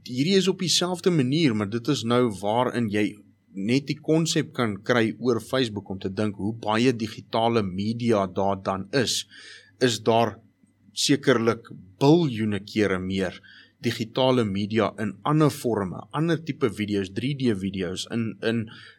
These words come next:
in drie D prentjies of digitale geskepte prentjies, daai klas van dinge. En, eh, daai mark of daardie heelal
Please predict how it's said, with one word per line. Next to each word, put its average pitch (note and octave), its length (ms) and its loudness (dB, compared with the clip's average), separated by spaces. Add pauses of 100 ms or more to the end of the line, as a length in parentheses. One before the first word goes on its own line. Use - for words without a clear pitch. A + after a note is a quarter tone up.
(160)
in A2 580 -4 (180)
drie A#2 200 -2
D C#3 280 2
prentjies D3 580 0
of A2 260 -4
digitale B2 540 -2
geskepte - 600 -4
prentjies, G2 540 -4
daai A2+ 240 2
klas A#2+ 240 0
van A2+ 120 -6
dinge. C#3+ 300 4 (420)
En, B2+ 280 4
eh, B2+ 240 8 (140)
daai C3+ 720 2
mark A2+ 520 0
of G2+ 280 -6
daardie A#2 580 0
heelal A2+ 760 2